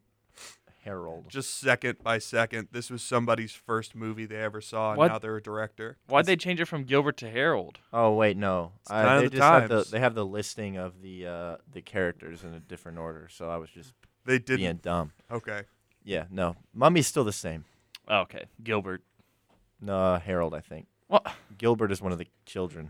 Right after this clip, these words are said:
Speaker 2: The
Speaker 3: Okay.
Speaker 2: Mummy in the nineteen seventy-one also portrays Ted, Marshall's stepfather.
Speaker 3: Interesting.
Speaker 2: I like movies.
Speaker 1: And
Speaker 2: Terrible.
Speaker 1: is that one of your favorite Disney Channel original movies?
Speaker 2: I've never seen it before. It was
Speaker 1: Oh.
Speaker 2: just the first one.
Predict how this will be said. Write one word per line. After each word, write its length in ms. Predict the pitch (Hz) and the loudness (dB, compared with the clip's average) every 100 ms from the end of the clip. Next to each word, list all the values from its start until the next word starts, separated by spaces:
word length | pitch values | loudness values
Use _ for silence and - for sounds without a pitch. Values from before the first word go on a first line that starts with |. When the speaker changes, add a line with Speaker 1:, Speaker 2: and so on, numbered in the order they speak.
| - | -12
Speaker 2:
The 60 | 107 | -10
Speaker 3:
Okay. 160 | 120 98 | -2 4
Speaker 2:
Mummy 240 | 147 170 | 4 6
in 100 | 147 | 2
the 80 | 127 | 0
nineteen 380 | 123 131 - 127 | 0 -2 -4 -10
seventy-one 600 | - 123 127 117 117 113 | -2 -2 -2 -2 -2 -4
also 360 | - 120 - 123 | -6 -8 -6 -10
portrays 680 | 120 110 - 120 113 110 - | -12 -16 0 2 2 -2 -10
Ted, 480 | - 139 117 107 120 | 4 6 6 2 -10
Marshall's 480 | 113 113 - 131 - | -6 -6 -4 -6 -6
stepfather. 920 | - 160 156 - 107 104 104 104 - _ _ _ _ _ _ _ - | -6 0 0 -2 -4 -4 -6 -12 -14 _ _ _ _ _ _ _ -16
Speaker 3:
Interesting. 600 | 123 117 - - - - _ _ | -14 -14 -14 -18 -20 -20 _ _
Speaker 2:
I 60 | - | -20
like 140 | 101 | -20
movies. 580 | 98 98 101 104 107 - _ _ _ _ _ _ _ _ _ _ | -20 -20 -20 -20 -20 -20 _ _ _ _ _ _ _ _ _ _
Speaker 1:
And 200 | 101 92 | -10 -10
Speaker 2:
Terrible. 160 | 101 110 - | -14 -18 -8
Speaker 1:
is 180 | 98 101 | -8 2
that 220 | 101 90 | 2 4
one 140 | 104 | 2
of 60 | 101 | 2
your 180 | 98 98 | 0 -2
favorite 520 | - 98 95 104 101 - | -2 -4 -2 -2 -4 -10
Disney 360 | 98 101 98 101 | -12 -10 -10 -12
Channel 340 | - 104 104 | -10 -8 -8
original 320 | 101 101 104 104 | -8 -10 -12 -12
movies? 400 | 104 104 107 107 - | -12 -14 -16 -16 -14
Speaker 2:
I've 160 | 110 | -8
never 200 | 113 123 | -2 -2
seen 180 | 117 123 | -2 -2
it 80 | 113 | -2
before. 380 | 104 110 101 98 _ _ | -4 -10 -12 -12 _ _
It 80 | 113 | -8
was 140 | 98 87 | -2 0
Speaker 1:
Oh. 60 | |
Speaker 2:
just 160 | 127 - | -2 -4
the 60 | |
first 280 | 120 123 117 | 0 0 0
one. 340 | 117 113 104 | 2 2 2